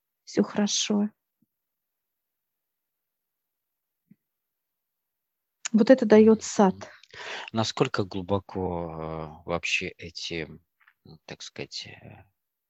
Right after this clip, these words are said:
Speaker 2: заводы, да, которые вырабатывают вот этот негатив любого рода, насколько глубоко они, так сказать, вживаются в, в тела человека и к-,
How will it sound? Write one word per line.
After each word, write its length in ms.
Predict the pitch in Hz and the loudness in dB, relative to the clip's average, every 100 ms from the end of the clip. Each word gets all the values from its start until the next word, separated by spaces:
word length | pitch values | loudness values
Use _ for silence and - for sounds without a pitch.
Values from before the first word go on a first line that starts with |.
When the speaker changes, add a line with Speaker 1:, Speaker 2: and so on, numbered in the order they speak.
| _ | _
Speaker 2:
заводы, 680 | 85 - 82 104 113 - 73 | -12 -8 -8 -8 -12 -12 -10
да, 260 | 90 101 - _ _ _ _ - | -8 -10 -12 _ _ _ _ -20
которые 540 | - - 85 80 78 - | -18 -12 -10 -8 -10 -10
вырабатывают 960 | 92 85 80 90 85 76 76 78 - | -6 -6 -4 -4 -6 -10 -12 -12 -14
вот 100 | - | -16
этот 280 | - - - | -14 -14 -16
негатив 600 | - - 78 - 117 - | -18 -14 -14 -12 -14 -14
любого 380 | 113 127 - 156 | -14 -8 -8 -6
рода, 340 | 160 76 - - _ _ _ _ _ _ _ | -8 -10 -12 -18 _ _ _ _ _ _ _
насколько 420 | 90 - 110 - - | -16 -12 -12 -14 -12
глубоко 580 | 90 85 92 - 101 | -10 -8 -10 -8 -8
они, 420 | 82 80 85 87 80 | -8 -8 -14 -16 -16
так 140 | - | -18
сказать, 280 | - - 76 | -16 -14 -14
вживаются 760 | - 85 82 82 76 - - - _ | -12 -10 -8 -10 -10 -14 -16 -20 _
в, 220 | 80 76 - _ _ _ _ _ _ _ | -18 -18 -18 _ _ _ _ _ _ _
в 140 | - - | -18 -12
тела 320 | - 82 78 | -10 -8 -10
человека 600 | - 82 82 101 110 - | -10 -12 -10 -12 -12 -12
и 420 | 82 85 87 85 82 | -14 -14 -12 -12 -14
к-, 140 | - | -20